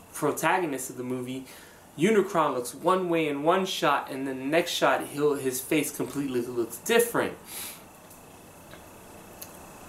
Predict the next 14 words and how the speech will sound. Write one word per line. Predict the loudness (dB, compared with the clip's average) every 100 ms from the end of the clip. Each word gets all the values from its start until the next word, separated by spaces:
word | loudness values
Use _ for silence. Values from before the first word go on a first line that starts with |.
| -8
But | 0 2 2 -2 -16 -20 -20 -20 -20 -20 -20 -20 -14
there's | -4 -2 2
so | 4 4 2 0 -2
much | -4 -6 -2
there | 0
to | 0
grasp. | 0 2 4 4 0 -8 -18 -18 -6
I | -6
think | 0 -2 0 0
that's | -2 -2 -2
one | 0
of | 0
the | -2
reasons | -4 -2 -2 0 0 0 -4